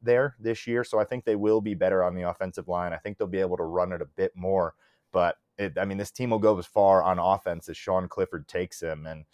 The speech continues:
I just, I just don't see it. Um, you know, for this game, it is probably, I mean, it's, who, ah, it's a bit late in the season. Could be at night. Too early to say with something like that. Could be a whiteout. That is always dangerous. Regardless, Happy Valley is always dangerous,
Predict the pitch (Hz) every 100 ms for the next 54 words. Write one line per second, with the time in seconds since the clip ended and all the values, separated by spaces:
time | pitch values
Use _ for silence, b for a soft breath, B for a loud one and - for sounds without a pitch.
0 | b b _ - 135 101 87 71 110 113
1 | - 101 80 - 107 127 - _ 90 87
2 | 85 80 - 107 101 - 104 120 120 -
3 | 110 127 135 95 101 110 - - 98 113
4 | 120 110 120 117 - 104 98 92 - -
5 | - - 131 - 107 - - 143 135 131
6 | 143 120 110 92 90 90 78 - 151 147
7 | 151 127 95 90 - _ _ _ _ 127
8 | 117 110 107 98 104 98 87 - 87 82
9 | 87 85 82 90 90 - 120 107 113 101
10 | 92 90 87 87 - _ _ - 107 110
11 | 107 107 107 104 101 101 95 101 98 -
12 | - 98 78 110 113 95 95 - 95 101
13 | 87 90 92 104 107 110 113 110 110 120
14 | 123 135 143